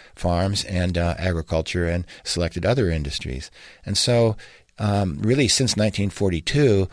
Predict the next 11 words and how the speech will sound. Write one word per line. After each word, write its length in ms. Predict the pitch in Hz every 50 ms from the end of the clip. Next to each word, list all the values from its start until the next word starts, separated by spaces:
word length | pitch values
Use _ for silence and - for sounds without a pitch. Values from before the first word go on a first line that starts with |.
| - - - _
migration 580 | - 98 101 98 92 95 98 101 - - 101
between 340 | 87 87 85 - 107 92 90
Mexico 300 | 90 92 90 - - -
and 60 | 87
the 60 | 87 85
United 200 | 87 87 85 -
States 280 | - 82 87 85 -
has 120 | 85 80 82
been 160 | - 82 78
almost 340 | 85 85 80 78 71 - -
constant. 580 | - - 101 113 123 - - - 65 - -